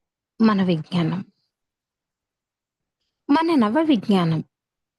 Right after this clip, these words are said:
మానవ విజ్ఞానం, మన నవ్య విజ్ఞానం. విజ్ఞానం అనేది కొన్ని కట్టుబాట్లకి, ఒక పద్ధతికి,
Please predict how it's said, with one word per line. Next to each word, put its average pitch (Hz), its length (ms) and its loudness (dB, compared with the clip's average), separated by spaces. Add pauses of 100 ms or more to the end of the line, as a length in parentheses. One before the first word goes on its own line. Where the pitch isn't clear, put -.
(380)
మానవ 233 580 4
విజ్ఞానం, 180 680 0 (880)
మన 196 320 0 (220)
నవ్య 202 460 2
విజ్ఞానం. 165 600 -4 (1300)
విజ్ఞానం 311 640 2
అనేది 214 640 2 (2000)
కొన్ని 240 220 2
కట్టుబాట్లకి, 240 880 0 (1500)
ఒక - 140 -6
పద్ధతికి, 240 840 0